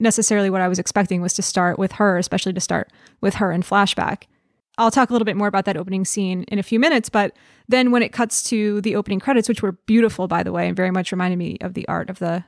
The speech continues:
comic book, I'm realizing, okay, this is as much Kate's story as it is Clint's,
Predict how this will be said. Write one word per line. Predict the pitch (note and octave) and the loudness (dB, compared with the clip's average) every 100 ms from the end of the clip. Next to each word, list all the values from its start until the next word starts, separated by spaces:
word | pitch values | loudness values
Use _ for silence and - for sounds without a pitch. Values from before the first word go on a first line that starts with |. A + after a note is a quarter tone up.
| - | -2
comic | A#3 G#3+ G3+ | 2 2 2
book, | F#3+ F3+ - _ _ _ _ _ _ - | -2 -4 -8 _ _ _ _ _ _ -4
I'm | G#3+ G#3 | -2 2
realizing, | A#3 C#4 G#3 F#3+ F#3+ F3+ | 4 4 4 2 0 0
okay, | A3 G#3+ F#3 | -2 0 0
this | F#3 B3+ | 0 2
is | D4 | 0
as | - G#3 G#3+ | 2 2 4
much | G3+ G3+ - | 2 0 -4
Kate's | G3+ F3+ | -4 -4
story | - F#3 F3+ | -4 -4 -2
as | F3+ | -4
it | F3 | -4
is | E3 - | -8 -6
Clint's, | - A#3 B3 | 0 2 2